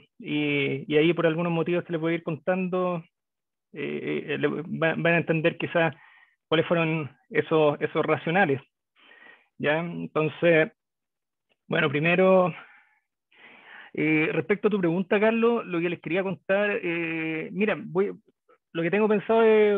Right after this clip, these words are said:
un, un, un breve paso por algunos de los temas que, que a mi parecer son relevantes y dejar un espacio al final para algunas preguntas. Ahí encantado de poder,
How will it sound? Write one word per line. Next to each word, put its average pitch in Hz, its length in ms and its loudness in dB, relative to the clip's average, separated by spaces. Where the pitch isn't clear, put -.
un, 190 280 -4
un, 185 320 -4
un 180 360 -6
breve 208 280 4
paso 220 320 0
por 202 120 -2
algunos 202 240 -2
de 208 60 -2
los - 140 -8
temas 208 300 -4
que, 190 320 0
que 170 400 -6
a 160 60 -6
mi 160 100 -2
parecer 165 380 -2
son 185 140 -2
relevantes 180 640 -2
y 156 80 -4
dejar 208 240 0
un 214 220 2
espacio 214 340 -2
al - 60 -4
final 226 260 -2
para 220 260 -2
algunas 214 300 -2
preguntas. 185 480 -4
Ahí 175 500 -4
encantado 170 400 4
de 190 80 6
poder, 185 560 4